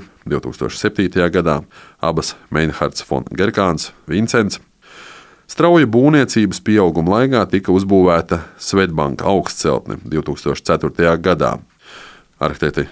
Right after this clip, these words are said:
Zeniko projekts, Tektum, Viktors Valgums, Uldis Bērziņš, Alvis Zlaugotnis.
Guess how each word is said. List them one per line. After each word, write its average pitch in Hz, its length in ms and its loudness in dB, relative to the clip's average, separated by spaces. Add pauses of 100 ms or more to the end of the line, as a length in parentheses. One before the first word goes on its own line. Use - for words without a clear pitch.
Zeniko 98 400 0
projekts, 101 560 0 (160)
Tektum, 98 540 0 (260)
Viktors - 320 -6
Valgums, 95 540 0 (100)
Uldis 69 320 -4
Bērziņš, 87 540 0 (180)
Alvis 73 480 -2
Zlaugotnis. 73 800 -2